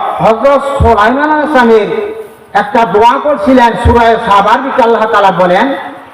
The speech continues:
যে হযরত সুলাইমান আলাইহিস সালাম এমন একটা দোয়া করছিলেন যে আমায় একটা বিরাট সাম্রাজ্যের অধিকারী করে দিবেন, আমি যেন চিরজীবন সেই, সেই, আহ, রাজ্যের আমি দাবিদার হতে পারি, সেই রাষ্ট্র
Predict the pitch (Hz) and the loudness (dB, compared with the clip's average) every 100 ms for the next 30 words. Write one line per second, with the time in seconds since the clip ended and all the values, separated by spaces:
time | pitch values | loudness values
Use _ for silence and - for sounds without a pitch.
0 | - 165 233 220 175 202 247 254 - 226 | -8 0 2 2 0 0 0 0 2 2
1 | 233 277 285 254 262 226 - - - - | 2 0 -2 0 0 0 -2 -8 -12 -18
2 | - 208 262 277 240 226 208 220 220 233 | -2 0 0 -4 0 0 2 2 2 0
3 | 226 233 220 196 156 - 190 190 240 277 | 0 2 2 2 -2 -4 -2 0 0 2
4 | 262 269 175 175 233 233 233 233 226 226 | 0 0 -2 0 2 2 0 0 0 2
5 | 233 220 226 208 175 - - 180 214 220 | 0 2 2 2 -2 -6 -6 0 2 2
6 | 262 254 240 240 226 208 185 190 170 147 | 2 0 -2 0 2 2 2 2 0 -4
7 | - - 180 226 233 220 233 214 240 247 | -10 -6 -2 0 2 0 0 0 0 2
8 | 247 226 226 220 202 - 208 220 180 214 | 2 2 0 0 -2 -4 2 2 2 -2
9 | 208 - - 190 226 220 220 226 - - | -2 -8 -8 2 4 4 2 -2 -4 -6
10 | - 190 196 190 220 226 226 220 214 214 | 0 4 4 4 2 0 0 2 0 -2
11 | 202 165 - - 156 156 196 196 220 214 | -2 -4 -6 -12 -6 0 0 2 0 0
12 | 202 214 202 196 190 196 180 170 - - | 0 0 -2 0 0 0 -4 -6 -10 -6
13 | - 226 220 233 - | 2 4 4 0 0